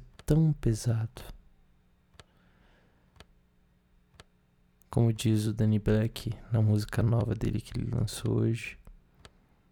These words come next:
"O que você criou é o que você vai ter."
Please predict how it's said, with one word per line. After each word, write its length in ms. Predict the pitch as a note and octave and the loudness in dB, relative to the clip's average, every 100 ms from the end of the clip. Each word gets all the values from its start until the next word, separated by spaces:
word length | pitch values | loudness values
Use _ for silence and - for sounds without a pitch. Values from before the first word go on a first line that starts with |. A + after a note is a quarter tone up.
| _ _ _ _ - - _ _ _ _ _ _ _ _ _ - _ _ _ _ _ _ _ - | _ _ _ _ -20 -20 _ _ _ _ _ _ _ _ _ -20 _ _ _ _ _ _ _ -12
"O 80 | A2 | -10
que 240 | - A#2+ | -2 0
você 320 | A#2 A2+ - | 0 0 -2
criou 440 | - A2+ A2 A#2 D#3+ - - - - - - - _ _ _ - _ _ - | -2 2 4 4 0 -8 -16 -20 -20 -20 -20 -20 _ _ _ -20 _ _ -2
é 60 | A2 | 0
o 40 | |
que 220 | G#2+ - G#2+ | 0 -2 -2
você 340 | G#2+ - A2 | -2 0 0
vai 220 | A2 A#2 | 0 -2
ter." 300 | - - A2+ | -4 -4 -4